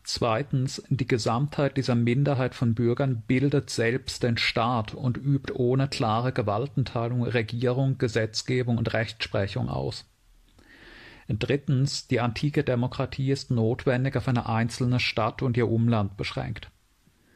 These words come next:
Zum ersten Punkt. Politisch vollberechtigte Bürger waren in den antiken griechischen Polisdemokratien nur freigeborene erwachsene Männer,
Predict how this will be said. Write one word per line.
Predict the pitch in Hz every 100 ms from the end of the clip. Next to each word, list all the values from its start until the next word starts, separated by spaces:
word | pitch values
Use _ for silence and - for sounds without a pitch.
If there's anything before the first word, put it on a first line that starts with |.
| _ _ _ _
Zum | - 127
ersten | 98 107 - 135
Punkt. | 107 - - - - - - - -
Politisch | - 139 135 151 165
vollberechtigte | - 127 135 139 127 120 135 -
Bürger | 110 113 135 139 123 131 123
waren | 123 120 123
in |
den | 127 127
antiken | 127 110 139 143 147
griechischen | - 117 117 131 - 110
Polisdemokratien | 113 117 143 - 117 113 120 131 123 - 127 127 135 127 120
nur | 123 143
freigeborene | - - 107 110 127 135 120 120 123
erwachsene | 123 123 110 113 - - 120
Männer, | 110 104 107 -